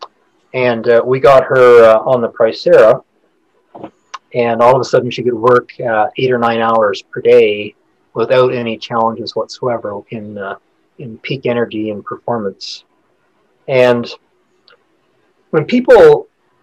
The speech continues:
find or realize the benefits that they get from optimizing their N A D levels, they really, um, enjoy that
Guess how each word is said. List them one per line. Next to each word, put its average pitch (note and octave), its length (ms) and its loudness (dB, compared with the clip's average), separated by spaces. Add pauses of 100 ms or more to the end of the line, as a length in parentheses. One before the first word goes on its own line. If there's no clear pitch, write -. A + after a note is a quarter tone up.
(120)
find D#3+ 760 0 (600)
or - 100 2
realize D3 400 6
the B2+ 80 -2
benefits - 920 -4
that B2+ 140 -2
they B2+ 100 0
get C3+ 280 -2 (100)
from B2 140 -6
optimizing B2 680 -2
their A#2 140 -2
N B2 120 -4
A A#2 100 -2
D C#3+ 180 -4
levels, A#2+ 680 0 (1000)
they C3+ 600 -2 (380)
really, D3+ 720 2 (240)
um, A2 380 -4 (1160)
enjoy C3+ 720 4 (540)
that B2+ 340 -2